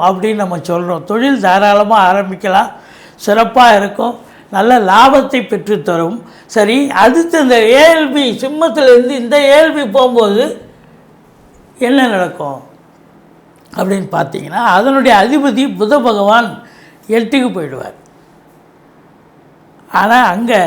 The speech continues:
நட்சத்திர புள்ளி சூரியன் மூணு நட்சத்திரம், உத்திரம்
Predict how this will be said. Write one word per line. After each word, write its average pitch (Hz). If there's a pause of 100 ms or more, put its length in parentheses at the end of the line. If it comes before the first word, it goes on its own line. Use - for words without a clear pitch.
(120)
நட்சத்திர 277 (160)
புள்ளி 247 (600)
சூரியன் 269 (280)
மூணு 277 (100)
நட்சத்திரம், 220 (600)
உத்திரம் 277